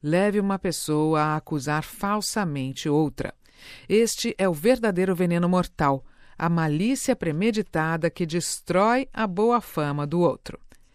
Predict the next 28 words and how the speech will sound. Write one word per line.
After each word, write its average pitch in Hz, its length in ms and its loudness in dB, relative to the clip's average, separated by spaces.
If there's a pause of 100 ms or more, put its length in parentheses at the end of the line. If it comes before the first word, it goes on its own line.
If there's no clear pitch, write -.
(360)
Diante 180 400 0
da 151 140 0
Praça 156 540 -2
São 202 200 -2
Pedro, 175 480 2
completamente 175 600 -4
tomada 156 360 -2
por 202 200 -6
fiéis, 170 600 -4
romanos 151 520 -6
e 135 60 -8
turistas, 165 640 -4 (360)
o 269 120 -4
Papa 262 420 -2
Francisco 208 680 -4
fez 160 240 -6
a - 20 -8
sua 165 220 -6
reflexão 165 640 -6
nesse 143 260 -8
domingo, 220 480 0 (300)
comentando 285 540 0
o 262 40 4
Evangelho 208 500 0
de 170 140 -2
Marcos. - 600 -4 (540)
Como 143 200 -6
explicou, 214 520 0